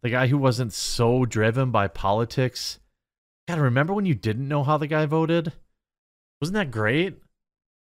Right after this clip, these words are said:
Even on my channel, like, people generally kinda know where I talk about politics, but I don't talk about hard politics on this channel because I want all s-, types of viewers. And because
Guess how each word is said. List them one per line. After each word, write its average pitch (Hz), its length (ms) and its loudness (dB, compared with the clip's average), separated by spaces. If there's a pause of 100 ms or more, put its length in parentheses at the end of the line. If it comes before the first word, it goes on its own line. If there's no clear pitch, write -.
(580)
Even 240 200 2
on 208 120 2
my 147 160 2
channel, 113 340 -4
like, 104 160 -6
people 214 260 -4
generally 139 420 0
kinda 123 400 -4
know 131 140 0
where 123 140 0
I 107 80 0
talk 104 320 -2
about 113 180 -2
politics, 104 360 -2
but - 120 -12
I 156 140 2
don't 196 240 -6
talk 170 200 0
about 156 160 -4
hard 143 180 0
politics 151 360 -4
on 135 80 -4
this 117 100 -8
channel 131 180 -4
because 123 180 -6
I 143 80 0
want 160 280 -6
all 139 180 0
s-, - 180 -2
types - 360 -4
of 113 100 -4
viewers. 92 500 -6 (540)
And 160 120 0
because 190 320 -2